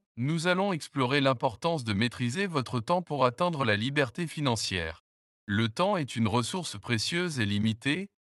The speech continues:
et la façon dont vous le gérez peut avoir un impact considérable sur votre succès financier. Il est essentiel de développer des compétences en gestion du temps pour optimiser votre productivité et maximiser vos résultats.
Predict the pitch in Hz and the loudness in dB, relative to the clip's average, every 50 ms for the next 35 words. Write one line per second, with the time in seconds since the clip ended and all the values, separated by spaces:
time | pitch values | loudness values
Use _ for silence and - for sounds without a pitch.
0 | _ _ - 123 131 127 131 123 - - 170 160 156 - 202 208 185 160 151 135 | _ _ 0 2 4 4 4 4 4 2 0 0 0 -2 -2 -2 0 0 0 0
1 | 135 165 180 170 131 117 123 151 151 151 185 196 - - 170 143 175 156 139 135 | 0 0 0 2 2 2 2 0 0 0 -2 -4 -4 -4 -2 0 2 2 2 4
2 | 160 165 143 127 104 107 117 131 123 - 190 196 - - 139 123 - 139 139 123 | 2 4 4 4 4 4 4 2 2 0 -2 -2 -2 -4 -6 -4 -4 -4 -4 -4
3 | - 135 127 123 110 113 147 170 175 160 143 123 110 - 131 120 107 117 120 - | -4 0 2 2 4 6 6 4 4 2 0 -2 -2 -2 -4 0 0 0 0 0
4 | - 117 104 - - 147 131 - - 196 175 - - 143 123 110 104 - - - | -2 -4 -4 -4 -6 -6 -6 -4 -4 -4 -4 -2 -2 0 0 0 0 0 -2 -4
5 | 92 87 78 - _ _ _ _ _ _ _ _ _ _ _ _ _ _ _ _ | -4 -4 -6 -8 _ _ _ _ _ _ _ _ _ _ _ _ _ _ _ _
6 | _ _ - 127 120 113 110 110 104 - 139 131 - 147 131 117 - - 180 180 | _ _ 0 2 2 4 2 2 2 0 -2 0 0 0 -2 -2 0 0 0 0
7 | 165 117 110 98 92 120 117 107 113 110 104 - - 165 139 113 101 95 - 123 | 0 0 -2 -2 0 0 0 0 0 0 0 0 -2 0 0 0 -2 -2 -2 -2
8 | 110 104 127 113 - 165 165 175 156 - 127 113 104 113 131 123 - - 170 165 | -2 -2 -2 -2 0 0 0 0 -2 -2 -2 -2 0 0 -2 -4 -2 -4 -4 -2
9 | 139 113 107 - 175 180 190 - - 143 120 135 131 - - - 156 147 139 127 | -2 -2 -2 0 -2 -2 -2 -2 -4 -2 0 -2 -2 -2 -6 -4 -2 0 0 0
10 | 120 165 202 202 165 147 123 - - 120 101 - 156 156 147 147 135 - - 139 | 0 0 -2 -2 -2 -2 -2 -2 -4 -4 -4 -2 -4 -2 -2 -4 -6 -6 -6 -6
11 | 127 117 113 110 - - 202 208 196 135 107 110 135 135 - - 139 131 123 117 | -4 -2 -4 -4 -4 -4 -4 -2 0 0 2 2 0 0 -2 -2 0 2 2 2
12 | 113 113 185 196 165 143 113 98 107 110 104 117 110 104 - 104 92 82 | 2 0 -2 -2 0 0 0 0 0 0 0 0 -2 -2 -2 -2 -2 -2